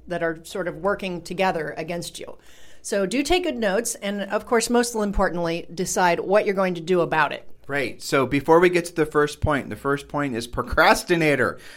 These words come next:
Speaker 2: which is near and dear to Julie's heart 'cause that's her, a fear manifestation that's plagued her and chased her most of her life,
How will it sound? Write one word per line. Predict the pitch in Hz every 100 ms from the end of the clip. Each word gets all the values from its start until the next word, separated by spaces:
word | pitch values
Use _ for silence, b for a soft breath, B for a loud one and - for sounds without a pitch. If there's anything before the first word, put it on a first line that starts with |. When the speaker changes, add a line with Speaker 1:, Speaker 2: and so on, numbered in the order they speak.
| B
Speaker 2:
which | 143 139
is | 131
near | 143 147
and | 143 131
dear | 135 135
to | 127
Julie's | 120 127 127 127
heart | 120 120
'cause | 123 120
that's | 120 120 -
her, | - -
a | 120
fear | 120 - 151 151 131 127 B B
manifestation | 135 143 139 131 - 143 139 156
that's | 160 -
plagued | - 135 135
her | 139 135
and | 123
chased | 147 131 131
her | 131
most | 117 120 123
of |
her | 117
life, | 110 101 120